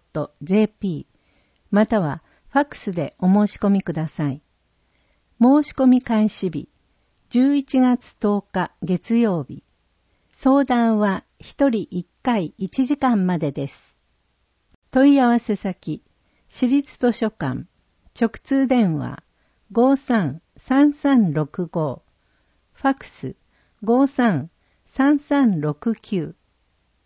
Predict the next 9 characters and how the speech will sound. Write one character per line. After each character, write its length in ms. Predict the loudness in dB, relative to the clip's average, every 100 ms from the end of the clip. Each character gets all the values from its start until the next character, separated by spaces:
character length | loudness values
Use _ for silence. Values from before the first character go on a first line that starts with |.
| _ _ _ _ _ _ _ _ _ _ _ _ _ _ _ _ _ _ _ _ _ _ _ _ _ _ _ _ 0
ビ 140 | 0
ジ 160 | 2 4
ネ 160 | 4
ス 200 | 2 0
情 260 | 2 2 2
報 280 | -2 -4 -4
相 300 | -2 0 2
談 320 | 2 2 -2
会、 380 | -6 -4 -4